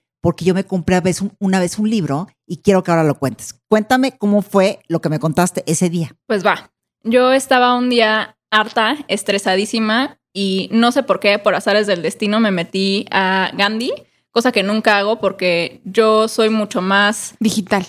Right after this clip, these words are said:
Speaker 2: digital, por así decirlo. Me gusta mucho más escuchar podcasts y videos que leer, ¿no? Entonces, estaba ahí y por azares del destino me encontré <laughs> en la sección de autoayuda y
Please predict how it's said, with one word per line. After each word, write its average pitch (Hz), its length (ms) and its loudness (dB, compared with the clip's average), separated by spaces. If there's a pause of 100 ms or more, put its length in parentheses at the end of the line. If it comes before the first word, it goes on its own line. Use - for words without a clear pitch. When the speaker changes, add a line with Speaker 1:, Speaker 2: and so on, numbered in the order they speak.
(120)
Speaker 2:
digital, 220 520 0 (120)
por 208 140 2
así 202 180 -4
decirlo. 220 480 2
Me 240 160 2
gusta 214 200 0
mucho 208 220 -2
más 185 220 -4
escuchar - 720 -4 (400)
podcasts 214 640 0
y 196 100 -8
videos 214 640 -2 (140)
que 202 160 2
leer, 170 260 -2 (220)
¿no? 240 180 2
Entonces, 240 420 2 (480)
estaba 240 380 2
ahí 254 380 0
y 214 60 -4
por 208 280 2
azares 240 320 2
del 226 140 0
destino 233 320 -2
me 208 160 2
encontré 208 400 0 (100)
<laughs> 302 480 0
en 208 120 -6
la 202 100 0
sección 226 380 0
de 240 80 4
autoayuda 233 680 2 (560)
y 302 460 -2